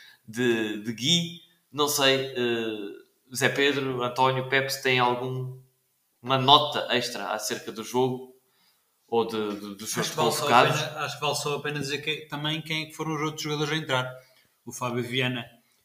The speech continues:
Speaker 2: entrou também.
Speaker 1: E
Speaker 2: Foi
Speaker 1: entrou,
Speaker 2: jogo.
Speaker 1: e entrou razoavelmente bem.
Speaker 2: Sim.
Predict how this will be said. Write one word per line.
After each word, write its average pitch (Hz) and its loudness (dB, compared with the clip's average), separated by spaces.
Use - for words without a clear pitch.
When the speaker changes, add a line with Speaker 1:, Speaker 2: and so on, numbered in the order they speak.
Speaker 2:
entrou 131 -4
também. 147 -2
Speaker 1:
E 160 6
Speaker 2:
Foi 151 8
Speaker 1:
entrou, 165 8
Speaker 2:
jogo. - 6
Speaker 1:
e 175 10
entrou 175 6
razoavelmente 131 2
bem. 95 0
Speaker 2:
Sim. 117 -10